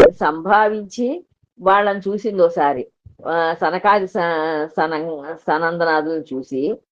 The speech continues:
ధ్రువమండలాన్ని దాటేసింది, సింసుమార చక్రాన్ని కూడా దాటేసింది, మహర్లోకాన్ని లే-, కూడా దాటింది, స్వర్గలోకాన్ని కూడా ఆశ్చర్యపరిచింది, భువర్లోకాన్ని తరించిపోయి,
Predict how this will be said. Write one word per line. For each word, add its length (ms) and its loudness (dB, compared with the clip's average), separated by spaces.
ధ్రువమండలాన్ని 840 4
దాటేసింది, 680 -2
సింసుమార 720 4
చక్రాన్ని 800 0
కూడా 240 4
దాటేసింది, 680 -2
మహర్లోకాన్ని 1040 2
లే-, 400 -4
కూడా 260 2
దాటింది, 580 -6
స్వర్గలోకాన్ని 1000 2
కూడా 320 -2
ఆశ్చర్యపరిచింది, 1120 0
భువర్లోకాన్ని 840 2
తరించిపోయి, 880 -2